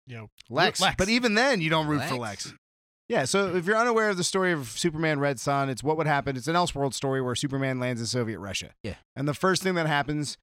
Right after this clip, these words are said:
Speaker 2: like, so we know in K-, Kansas, when his powers start to show, Mom and Pa Kent are like, "You can't show anybody this. The
Speaker 1: Mm-hmm.
Speaker 2: world's not ready, yada, yada, yada."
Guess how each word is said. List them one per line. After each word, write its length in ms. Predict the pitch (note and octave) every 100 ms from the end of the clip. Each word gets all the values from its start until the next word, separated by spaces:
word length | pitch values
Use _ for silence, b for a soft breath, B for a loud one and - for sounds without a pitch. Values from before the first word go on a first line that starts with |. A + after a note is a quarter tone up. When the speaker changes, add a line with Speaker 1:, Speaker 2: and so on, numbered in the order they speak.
| _ _
Speaker 2:
like, 140 | C3+ C3+
so 100 | E3+
we 140 | F#3
know 340 | E3+ D3+ D#3 D#3+
in 360 | C#3+ C#3 C#3
K-, 240 | - F#3+ D3+
Kansas, 560 | A#3+ C4 C#3+ C3+ -
when 140 | C#3 C#3
his 100 | -
powers 300 | C#3 C3 B2
start 180 | C3+ -
to 60 |
show, 280 | - A3 E3+
Mom 200 | C#3+ C3
and 80 | B2
Pa 140 | B2+
Kent 220 | - C3+
are 40 | B2
like, 200 | A2+ F#2+
"You 60 | A#2
can't 220 | B2 G#2+
show 220 | - A2+
anybody 360 | G#2 G2 G2+ G2
this. 240 | G2+ F#2+ -
The 80 | G#2
Speaker 1:
Mm-hmm. 100 | G#2
Speaker 2:
world's 200 | - A2
not 140 | A2 G2
ready, 220 | A2 G#2
yada, 200 | G2+ G2
yada, 200 | G2 F#2+
yada." 220 | F#2+ F2